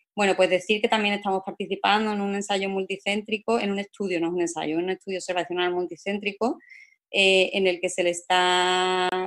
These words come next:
eh, tratando a pacientes con trasplante hepático y progresión neurológica con inhibidores del R N A, con R N A interferente,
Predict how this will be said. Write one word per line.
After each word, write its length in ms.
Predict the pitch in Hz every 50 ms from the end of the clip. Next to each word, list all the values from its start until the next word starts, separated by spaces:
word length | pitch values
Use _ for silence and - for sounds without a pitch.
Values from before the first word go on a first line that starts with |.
| - -
eh, 300 | - 196 180 185 185 180 -
tratando 540 | - 180 175 - 185 185 190 190 185 185 185
a 140 | 185 185 180
pacientes 440 | - 185 - - 196 190 190 196 -
con 100 | - 202
trasplante 400 | - 208 190 - - 185 180 185
hepático 320 | 190 - 190 190 - - 196
y 40 | 185
progresión 440 | - 196 190 185 190 - - 190
neurológica 680 | 185 185 185 185 190 196 196 - - 226 - - 240 233 -
con 160 | 196 185 180
inhibidores 540 | 175 170 170 165 170 160 170 180 185 185 -
del 100 | 185 185
R 160 | 180 175 175
N 160 | 175 180 190
A, 180 | 220 262 349 - -
con 120 | 190 185
R 160 | 170 165 175
N 300 | 170 170 170 170 175 175
A 60 | 175
interferente, 760 | 175 170 - 175 - - 180 190 202 220 220 - 277 339 330